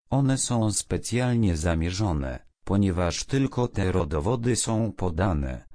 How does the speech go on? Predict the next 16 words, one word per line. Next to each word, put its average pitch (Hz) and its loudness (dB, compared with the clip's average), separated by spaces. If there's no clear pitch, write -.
które 117 0
są 101 0
zamierzone, 82 -2
aby 117 0
określały 90 -2
tylko 117 0
specjalnie 113 0
czynne 123 0
oddziały 101 0
Lewitów 95 -2
i 147 -2
pokoleń 117 0
Izraela, 90 -2
jako 113 -2
skończony 98 0
obraz, 85 -2